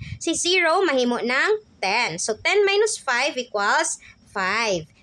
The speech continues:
And then, si six, kay gihiraman man siya ni zero ug one, nahimo siyang five.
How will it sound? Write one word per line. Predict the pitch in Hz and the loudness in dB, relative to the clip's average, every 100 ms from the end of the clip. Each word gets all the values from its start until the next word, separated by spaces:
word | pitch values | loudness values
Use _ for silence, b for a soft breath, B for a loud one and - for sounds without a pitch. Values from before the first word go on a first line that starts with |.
| b | b
And | 254 269 | -4 0
then, | 262 | 0
si | 269 440 | 2 0
six, | - 415 403 - | 0 -2 -2 -4
kay | 247 | -2
gihiraman | 220 226 233 269 302 | 0 0 0 0 -2
man | 294 | -2
siya | 302 | -2
ni | 285 | -2
zero | 247 277 285 285 | 0 0 2 2
ug | 339 | 0
one, | 240 233 254 381 427 226 | 0 2 2 2 0 -2
nahimo | 226 233 226 | -2 0 -2
siyang | - 277 381 440 B B | -2 0 0 -2 B B
five. | - 185 170 254 226 | -10 -4 0 0 0